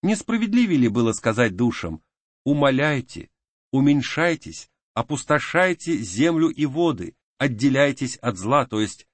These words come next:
от телесного существования, и применяйтесь, стремясь достичь незапятнанной жизни, пока не разрушите телесную природу и пока первоначальное благо не будет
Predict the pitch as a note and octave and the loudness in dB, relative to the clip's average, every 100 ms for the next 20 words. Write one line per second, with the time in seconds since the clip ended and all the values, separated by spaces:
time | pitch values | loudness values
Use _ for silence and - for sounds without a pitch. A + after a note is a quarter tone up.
0 | _ A2+ A#2+ - G2+ G#2 - C3 C3 B2 | _ -8 -6 -2 0 0 -2 0 0 -2
1 | _ - C3 - B2+ D3+ D3+ F#3+ C#3+ E2+ | _ -6 -6 -4 -6 -4 -2 -2 -2 -8
2 | - _ _ _ _ _ _ E3 - E3 | -12 _ _ _ _ _ _ -6 0 2
3 | E3 E3+ F#3+ F3+ - - - - _ _ | 2 2 2 0 -2 -14 -20 -20 _ _
4 | _ _ - - C#3+ C3+ C3 G#2 A#2+ - | _ _ -6 2 4 4 2 0 -4 0
5 | C#3+ - - _ _ _ B2 C#3 C3 B2+ | -2 -2 -10 _ _ _ 2 2 2 -2
6 | C#3+ C#3 - B2 B2+ G2+ A#2+ E3 G2+ E2 | 0 -2 0 0 2 0 -2 -4 -6 -10
7 | G2+ - A#2+ - _ _ - C3 B2 A2+ | -10 0 0 0 _ _ -2 0 2 0
8 | C#3 F#3+ D3+ - C3 C#3 D3 - C#3 A#2+ | 0 -2 -4 -8 -4 0 0 0 -4 -2
9 | A#2+ C#3 F3 F#2 D#2+ G2 B2 A#2+ - _ | -2 0 -2 -4 -10 -8 -2 -2 -2 _
10 | - G#2+ G#2 A2+ - C#3 B2+ A2 F2 G#2+ | -4 -2 0 -2 -2 0 2 0 -2 0
11 | E3+ D3 C3 C3 F#3 F#3+ | 0 0 -2 -2 -2 -4